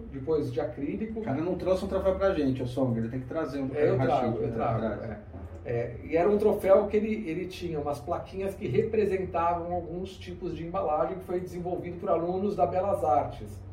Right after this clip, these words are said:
Speaker 2: Tá.
Speaker 1: Tá?
Speaker 2: Devia ser bonito, cara.
Speaker 1: É,
Speaker 2: Legal a ideia.
Speaker 1: era, era interessante.
Speaker 2: Legal a ideia.
Speaker 1: E aí aquilo a gente olhava e falava assim,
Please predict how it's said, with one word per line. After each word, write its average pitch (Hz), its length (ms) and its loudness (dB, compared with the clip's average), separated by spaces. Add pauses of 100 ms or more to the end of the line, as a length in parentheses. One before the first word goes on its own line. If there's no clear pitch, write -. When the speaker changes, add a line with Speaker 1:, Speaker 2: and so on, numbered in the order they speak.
(200)
Speaker 2:
Tá. 104 280 -2 (160)
Speaker 1:
Tá? 131 340 -2 (200)
Speaker 2:
Devia 113 160 -2
ser 151 120 0
bonito, 165 380 2
cara. 107 220 -4
Speaker 1:
É, 143 100 4
Speaker 2:
Legal - 220 4
a - 20 0
ideia. 262 160 0
Speaker 1:
era, 247 320 4
era 226 100 2
interessante. 240 540 2
Speaker 2:
Legal 196 260 2
a - 20 0
ideia. - 180 -4 (460)
Speaker 1:
E 226 80 2
aí 277 240 2
aquilo 277 240 0
a 226 40 0
gente 220 220 -2
olhava 220 260 0
e - 20 -6
falava 214 280 -4
assim, 196 200 -6